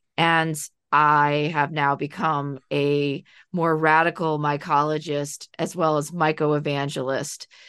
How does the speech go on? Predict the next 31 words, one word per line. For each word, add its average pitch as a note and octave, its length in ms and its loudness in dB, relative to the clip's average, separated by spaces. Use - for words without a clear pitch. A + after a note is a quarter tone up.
and D#3 280 0
podcaster. - 880 -6
So E3+ 340 2
I D#3+ 120 4
want E3+ 220 2
to E3 60 -2
give E3+ 140 -4
a E3 40 -2
shout D3+ 340 0
out D3 240 -2
to E3 100 -6
my D3 240 -2
advisor, D3+ 840 0
Doctor C#3 300 -6
Jason C#3+ 360 -4
Hoeksema, D#3 580 -6
who F#3 120 -2
recommended F#3+ 680 -4
this C3 160 -8
book C3+ 260 -10
to C#3 120 -10
me. C3+ 320 -8
And D#3 800 -2
he F3 520 -4
is D3+ 240 -6
also D#3 320 -4
having D3 360 -4
his D3+ 160 -6
mycology D#3+ 640 -4
class - 560 -4
read. D3+ 520 -8